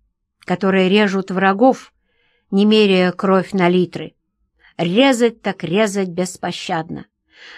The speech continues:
Робеспьер знал, что делал. Он только не понимал, что работает для других. Вот случай сказать:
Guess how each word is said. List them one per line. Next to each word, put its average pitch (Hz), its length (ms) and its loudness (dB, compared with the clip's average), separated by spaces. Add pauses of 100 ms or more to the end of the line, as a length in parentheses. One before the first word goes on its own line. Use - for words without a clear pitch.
(120)
Робеспьер 254 680 2
знал, 214 480 0
что 160 300 -6
делал. 143 500 -4 (380)
Он 180 180 0
только 196 320 0
не 208 160 0
понимал, 226 540 2
что - 260 -8
работает 190 560 -2
для 208 160 0
других. 208 640 -6 (840)
Вот 381 240 2
случай 311 600 2
сказать: 262 840 0